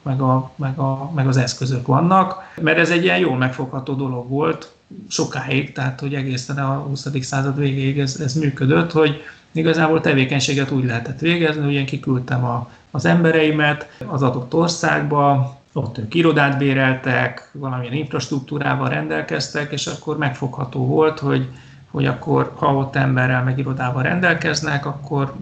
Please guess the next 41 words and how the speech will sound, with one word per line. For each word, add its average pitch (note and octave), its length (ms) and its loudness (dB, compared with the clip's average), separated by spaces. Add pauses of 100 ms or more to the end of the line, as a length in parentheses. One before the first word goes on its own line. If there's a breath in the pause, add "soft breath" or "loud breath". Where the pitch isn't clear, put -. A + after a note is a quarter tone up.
tudnak C#3 340 -2
szélsz C#3 260 -2
tevékenységet C#3+ 800 -4
végezni, D3 520 0
tehát C3+ 300 -2
akkor C3+ 240 -6
adózzanak. C3+ 680 -2 (140 loud breath)
De D#3+ 160 -2
az D#3 120 0
internet C3 640 0
meg C3+ 140 -4
a C#3 60 -4
digitális C3 560 -2
technológia C#3 640 -4
ezt C#3 180 -2
teljesen C3+ 380 -6
áthúzta, C#3 760 0
tehát C#3 280 -2
hogy C#3 340 -2
a - 100 -8
Facebook D3 440 2
úgy C#3 140 4
működik C3+ 400 0
Magyarországon, C#3+ 840 2
hogy C#3+ 160 0
persze C#3+ 340 -2
van C3+ 220 4
valami B2+ 420 4 (760 loud breath)
képviselete, C3+ 960 2
de C#3 560 0 (120)
nem C3+ 160 0
ők A#2 140 -4
végzik B2 460 -2
a C3 80 -4
tevékenységet, C3+ 760 0
nem C3 120 0
ők D3 100 -2
csinálják B2 440 -2
a C3 40 -6
fejlesztést, C#3+ 800 0
nem, C3 260 0